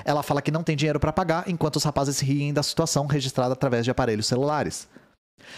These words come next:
Vídeos como esse vêm se tornando comuns nas redes sociais e são apresentados por seus autores como brincadeiras.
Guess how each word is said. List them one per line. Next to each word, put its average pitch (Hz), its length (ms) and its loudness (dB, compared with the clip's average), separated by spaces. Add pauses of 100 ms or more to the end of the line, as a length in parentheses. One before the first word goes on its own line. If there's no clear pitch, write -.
Vídeos 143 320 0
como 165 220 2
esse 165 240 0
vêm 165 120 2
se 151 120 -2
tornando 147 340 2
comuns 156 320 0
nas 156 140 0
redes 131 160 2
sociais 147 420 0
e - 60 0
são 151 120 2
apresentados 135 560 0
por 135 140 -2
seus 139 220 2
autores 135 260 0
como 147 160 -2
brincadeiras. 139 680 0